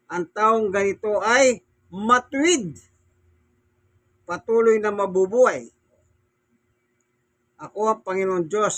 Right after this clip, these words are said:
ang nagsabi nito. Sa panahon ni Apostol Pablo,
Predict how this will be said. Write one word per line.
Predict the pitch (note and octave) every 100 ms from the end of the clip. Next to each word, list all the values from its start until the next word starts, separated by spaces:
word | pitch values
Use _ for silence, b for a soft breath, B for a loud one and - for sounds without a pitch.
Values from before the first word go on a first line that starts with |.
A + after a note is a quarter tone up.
| F3
ang | E3+
nagsabi | D#3 - F3+ E3
nito. | E3 D#3 _ _ _ _ _ _ _ _ _ _ _ _ _ _ _ _ _ _ _ _ _
Sa | - B3+
panahon | - C4+ C#4 F4 D#4
ni | D4+
Apostol | B3 C4 - B3 A#3+ -
Pablo, | C#4 C4 F3 D3+ B2+